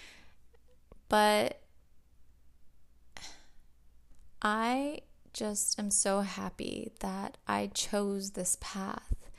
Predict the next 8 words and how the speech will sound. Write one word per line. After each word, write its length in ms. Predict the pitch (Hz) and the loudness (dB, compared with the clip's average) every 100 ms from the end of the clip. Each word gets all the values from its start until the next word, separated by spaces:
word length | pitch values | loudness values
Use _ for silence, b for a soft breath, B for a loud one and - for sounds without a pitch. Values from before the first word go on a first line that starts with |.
| B B B B | B B B B
Even 500 | 214 226 277 311 294 | 2 2 2 0 0
though 640 | 208 175 175 208 208 - - | 4 6 4 2 -4 -8 -6
at 220 | 190 - | -6 -4
times 640 | - 185 190 208 247 269 - | 2 2 2 -2 -2 -2 -4
it 80 | 190 | -4
was 260 | 208 185 202 | -6 -6 -8
really 380 | 185 190 208 | -4 -2 -2
difficult, 840 | 233 262 - - 214 220 - - | -4 -4 -6 -6 -6 -6 -10 -14